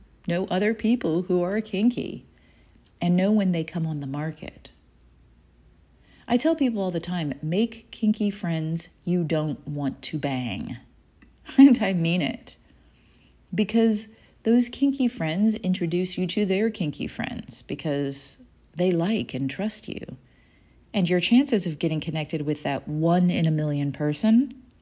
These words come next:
go up. It'll still take time.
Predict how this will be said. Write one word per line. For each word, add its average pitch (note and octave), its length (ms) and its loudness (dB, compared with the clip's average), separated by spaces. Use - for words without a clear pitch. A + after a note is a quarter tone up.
go D#3+ 340 2
up. - 300 -4
It'll A3+ 180 4
still D4 260 0
take B3 240 2
time. G3 540 -2